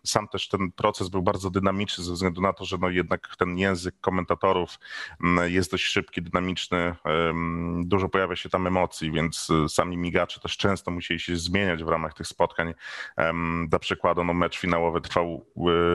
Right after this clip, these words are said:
y, prawie sześć godzin, więc, no, jest to naprawdę dużo pracy, mm, w związku z tłumaczeniem takiego pojedynku. E, ale myślę, że, mm, wyszło naprawdę bardzo dobrze i, i, i,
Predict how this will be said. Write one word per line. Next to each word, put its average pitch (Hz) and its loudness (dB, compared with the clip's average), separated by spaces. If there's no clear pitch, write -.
y, 80 -6
prawie 87 0
sześć 92 -4
godzin, 87 0
więc, 76 -4
no, 80 0
jest 85 -2
to 82 2
naprawdę 82 2
dużo 90 0
pracy, 87 2
mm, 85 0
w 82 -6
związku 85 -4
z - -12
tłumaczeniem 82 -2
takiego 87 -2
pojedynku. 87 2
E, 90 2
ale 101 2
myślę, 117 -2
że, 123 2
mm, 120 -4
wyszło 123 2
naprawdę 120 2
bardzo 107 2
dobrze 107 2
i, 98 -2
i, 95 2
i, 92 4